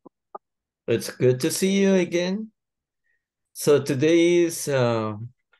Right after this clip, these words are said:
a, a really nice opportunity to continue practicing our second language, right? Fernando, how was your day today?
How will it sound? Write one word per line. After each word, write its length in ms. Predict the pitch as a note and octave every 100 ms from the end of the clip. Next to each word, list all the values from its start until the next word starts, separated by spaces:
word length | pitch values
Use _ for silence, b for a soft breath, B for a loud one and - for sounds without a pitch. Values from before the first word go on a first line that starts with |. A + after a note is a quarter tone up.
| _ _ _ _ _ _ _ _ _ _ _ _ -
a, 260 | G#2 -
a 60 | G#2+
really 300 | A#2 D3 C#3
nice 280 | B2 C#3+ C#3+
opportunity 720 | B2 A#2+ A2 C3 B2+ B2+ - _ -
to 100 | B2
continue 600 | B2 A2+ - C3+ C3+ B2
practicing 800 | - B2+ C3 D3 C3 C3 B2 G#2
our 160 | G2
second 400 | F#2+ B2+ B2+ A2+
language, 420 | A#2+ A#2+ F#2+ -
right? 260 | G#2+ A#2+ C3 _ _ _ _ B B B -
Fernando, 460 | C3 D3+ D3+ B2+
how 160 | B2 C#3+
was 200 | D3+ C#3+
your 140 | D3
day 260 | C#3+ D3 A2+
today? 440 | A#2 A2 G#2+ A#2